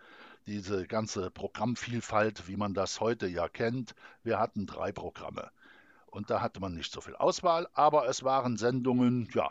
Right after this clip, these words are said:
die waren für jung und alt. Und dort wurde dieses Lied von Udo Jürgens dann vorgestellt. Das war im Prinzip die Uraufführung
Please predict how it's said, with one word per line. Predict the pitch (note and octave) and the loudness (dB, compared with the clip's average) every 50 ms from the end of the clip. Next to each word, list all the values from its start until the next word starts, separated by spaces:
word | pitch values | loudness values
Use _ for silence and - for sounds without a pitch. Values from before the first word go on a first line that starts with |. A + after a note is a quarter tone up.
| - - | -2 -6
die | A2 G#2+ | -4 0
waren | B2 C3+ C#3 D3 C#3 | 0 2 2 0 0
für | - C#3 | -2 -2
jung | B2 B2 B2+ B2+ C#3 - | 0 2 2 0 0 0
und | - A#2 G#2+ - - - | -2 -4 -6 -6 -4 -4
alt. | C#2+ C#2 B1 B1 - - - - - _ _ - - - - - - - _ _ _ _ _ - | -4 -4 -4 -6 -10 -14 -18 -18 -20 _ _ -20 -20 -20 -20 -20 -20 -20 _ _ _ _ _ -4
Und | - A#2 A2+ A2 - - - - - - D#2+ - | -2 -2 -2 -2 -4 -8 -12 -16 -18 -20 -14 -2
dort | - D3 F#3 - - - - - - - - | 4 4 4 4 2 -4 -8 -16 -16 -14 -12
wurde | G2+ G2 A#2 C3 C#3 D3 D3+ C#3+ D3+ D3+ D#3 D#3 D3 - | -8 -2 0 2 4 2 4 4 2 2 2 0 -4 -10
dieses | - A#2+ - - B2+ D3+ F3 F#3 D#3+ F3 E3+ - - B2+ | -16 -18 -12 -8 -6 -4 -2 -2 -4 -4 -6 -6 -6 -6
Lied | C3 C#3 C#3+ D3 - - | -6 -6 -6 -8 -8 -8
von | - G#2 F2 - - | -8 -8 -8 -6 -8
Udo | B2+ D3 D3+ D#3 D#3+ C#3+ | -6 -4 -2 0 0 0
Jürgens | A2+ G2+ G2+ G#2+ A#2+ B2 C3 C3+ C3 C#3 - - - - _ _ _ | 2 2 2 2 2 0 -2 -4 -4 -4 -4 -6 -8 -10 _ _ _
dann | - - G2 F#2 F#2 G#2 A2+ B2+ C#3+ - _ _ _ _ _ _ _ | -10 -6 -4 -4 -2 -4 -6 -6 -10 -12 _ _ _ _ _ _ _
vorgestellt. | - - - G#2+ F#2+ F2 - - - - - | -10 -6 -4 -2 -2 -2 -4 -8 -8 -8 -6
Das | - D#2 - - | -6 -6 -2 0
war | A#2 A#2 | 0 0
im | A#2 | 0
Prinzip | - G#2 - - - B2 - | -2 -6 -8 -8 -8 -8 -8
die | - G2 | -10 -8
Uraufführung | - B2 C#3+ D3+ - - A#2+ A#2 - - - A#2 A2+ A#2+ A#2+ B2 B2 | -4 -2 -2 -2 0 0 -2 -2 -2 -8 -4 -4 -2 -2 -2 -4 -6